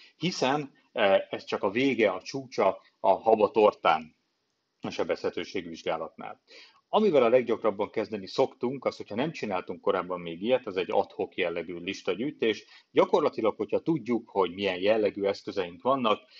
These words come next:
eh, innentől kezdve nem lesz túlságosan nehéz dolgunk arra, hogy véletlenszerűen kiválasszunk egy adott listából olyan sebezhetőségeket,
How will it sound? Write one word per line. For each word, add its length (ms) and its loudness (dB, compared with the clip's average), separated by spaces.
eh, 340 4
innentől 460 -2
kezdve 640 2
nem 300 -2
lesz 180 -2
túlságosan 640 -6
nehéz 360 -4
dolgunk 420 -4
arra, 300 2
hogy 300 -4
véletlenszerűen 960 0
kiválasszunk 800 0
egy 120 -2
adott 220 -4
listából 640 0
olyan 240 4
sebezhetőségeket, 1160 -4